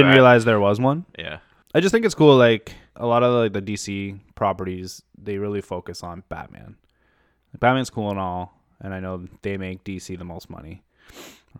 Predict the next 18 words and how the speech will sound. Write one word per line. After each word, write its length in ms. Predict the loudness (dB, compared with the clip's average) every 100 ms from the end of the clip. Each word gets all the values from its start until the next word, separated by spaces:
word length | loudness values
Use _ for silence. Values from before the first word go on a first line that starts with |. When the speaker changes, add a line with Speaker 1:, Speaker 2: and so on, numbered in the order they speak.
| _
Speaker 2:
So 140 | -2 0
when 80 |
I 40 | 2
saw 200 | 4 4
this, 180 | 2 -4
I'm 60 |
like, 120 | -6
"This 160 | -6 -6
is 100 | -6
interesting," 540 | -6 -8 -10 -10 -10 -8
'cause 680 | -6 -6 -8 -12 -18 -18 _ _ _ -18
it's 240 | -16 -10
not 180 | -8 -6
Batman. 460 | -8 -10 -14 -16 -20 _
It's 540 | -12 -10 -10 -12 -14 -16 _ _
all 720 | -2 2 4 6 6 4 0 -8 -8
women 280 | -2 0 -2
characters. 680 | -4 -6 -4 -6 -6 -16